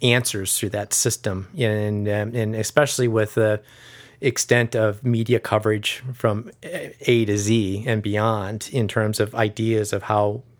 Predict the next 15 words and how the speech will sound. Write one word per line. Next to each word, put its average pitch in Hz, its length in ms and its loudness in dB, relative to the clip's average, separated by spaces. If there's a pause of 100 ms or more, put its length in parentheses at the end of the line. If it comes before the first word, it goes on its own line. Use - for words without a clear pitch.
(280)
people 110 280 -2
can 101 160 -4
heal. 98 380 0 (540)
You 127 100 2
know, 107 60 4
people 123 320 2
are 104 340 4
much 117 320 0
more 104 200 2
loaded 107 380 2
with 104 160 -2
information 107 760 0
about, 101 440 -4 (260)
you 123 120 0
know, 98 340 -4